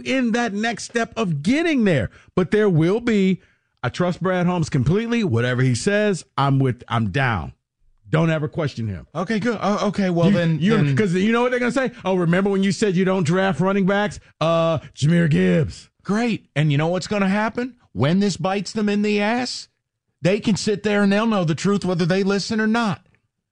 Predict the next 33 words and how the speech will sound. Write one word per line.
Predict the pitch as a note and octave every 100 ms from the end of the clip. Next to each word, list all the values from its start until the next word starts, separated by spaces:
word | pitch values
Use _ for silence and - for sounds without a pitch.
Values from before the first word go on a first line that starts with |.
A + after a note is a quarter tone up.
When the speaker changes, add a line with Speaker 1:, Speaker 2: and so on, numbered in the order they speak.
| _ D3
Speaker 2:
That | D#3 D3+
lemming | D#3 E3 E3 D3+
ass | D3 C#3 B2 D#3+
mindset. | C3+ B2+ B2 - A#2+ -
That's | A#3 A3+
ridiculous. | A#3+ B3+ B3 G3+ A#2+ C#2 - - _ _ _ _ - -
Good | A#3 C#4
heavens. | B3 C4 F#3 A2 C2+ - - - _ _ _ _
People | B3+ B3+ G#3+
questioned | F3 A#3+ - A#3+ A3
what | A#3
Bill | F3+ A#3
Belichick | F3+ G3+ A#3+ G#3 - D#3+ B2+ C#3+
was | A#2
doing. | D3 B2 A2+
The | D3+
guy | E3 G#3 A3+
has | G#3 G3 E3
no | G#3+
more | G#3+ G#3+
fingers | F#3+ A3+ A3+ A3 G3+
for | D#3 A3
rings. | G#3+ F3+ A2 C#2+ C2 - _ _ _ _ -
Come | B3+
on | D3+ G2 F2
now. | C3 A3+ C4+ A#3 _ _ _ _ _ _ _ _ _ _ _ - - _ _
Speaker 1:
But | G2+
he | B2+
got | C#3 B2+
you | A#2+
draft | F#2+ C3+ D3+ D#3 -
picks. | G2+ C#2+ -
Speaker 2:
David. | B2 B2 A#2+ A#2